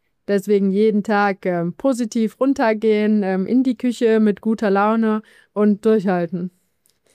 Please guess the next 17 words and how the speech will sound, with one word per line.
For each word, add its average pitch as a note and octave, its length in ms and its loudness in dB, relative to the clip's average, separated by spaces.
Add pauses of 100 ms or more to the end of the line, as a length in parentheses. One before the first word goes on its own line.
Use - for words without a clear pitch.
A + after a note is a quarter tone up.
(440)
Einmal A3+ 340 0
tief, G#3+ 320 -6
ähm, G3 400 -2
durchatmen, A#3+ 920 0
nochmal A3 360 0
sich F#3+ 260 -6
recken A3+ 260 -4
und G3 160 -4
strecken. A#3 600 -4 (320)
<laughs> - 320 -20
Eventuell A3 540 0
morgens A3+ 360 0
eine G#3+ 260 0
Stunde G#3+ 400 0
Pilates A3 600 -2
oder G3 180 2
Yoga. A3 580 2